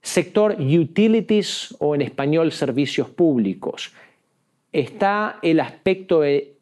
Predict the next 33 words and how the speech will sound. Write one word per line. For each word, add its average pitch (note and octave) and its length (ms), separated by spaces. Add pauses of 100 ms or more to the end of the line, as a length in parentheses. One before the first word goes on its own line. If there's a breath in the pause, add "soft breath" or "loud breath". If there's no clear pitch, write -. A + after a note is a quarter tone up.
demanda D3 680
de D#3 80
energía C#3 720
linkeado D#3+ 800
a D3+ 40
la C3+ 160
tecnología B2+ 800 (220 loud breath)
que C#3+ 120
creemos C3+ 400
va C#3 60
a - 20
seguir C3+ 560 (540)
ayudando C3 580
a - 20
este - 160
sector. D3+ 440
Es C3 80
un C3+ 80
sector C#3 300
también C3 380
defensivo C#3 760
que C3+ 100
puede D3 520 (420)
actuar C#3 520
como C3+ 280
balance C3 1000
frente B2+ 640 (100)
a B2 80
un A#2+ 240 (320)
rango C#3 380
de A#2+ 40
escenarios G#2+ 640
amplio. G#2 480